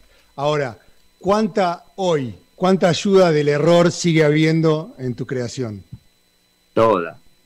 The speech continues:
Speaker 2: Siempre es en base a eso, bro, porque los seres humanos aprendemos en base a las equivocaciones.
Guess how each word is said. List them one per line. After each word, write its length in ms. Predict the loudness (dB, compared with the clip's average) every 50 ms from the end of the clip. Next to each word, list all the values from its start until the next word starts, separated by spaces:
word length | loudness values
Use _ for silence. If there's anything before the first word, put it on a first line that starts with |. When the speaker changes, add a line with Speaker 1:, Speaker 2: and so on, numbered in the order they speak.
| _ _ _
Speaker 2:
Siempre 420 | _ -4 -2 -2 -2 -2 -2 -4 -4
es 40 |
en 100 | -4 -4
base 280 | -6 -8 -8 -6 -6 -6
a 80 | -4 -4
eso, 320 | -6 -6 -6 -8 -6 -6
bro, 260 | -4 -4 -6 -6 -8 -8 _
porque 240 | -6 -4 -4 -4 -4
los 140 | -6 -4
seres 220 | -2 0 2 4 2
humanos 360 | 2 2 2 2 2 2 2
aprendemos 440 | 0 0 -2 -4 -4 -4 -6 -6 -4
en 80 | -4
base 340 | -4 -6 -6 -6 -6 -4 -4
a 60 | -4
las 140 | -4 -4 -4
equivocaciones. 880 | -4 -6 -6 -6 -6 -6 -6 -6 -8 -4 0 0 2 2 0 -4 -8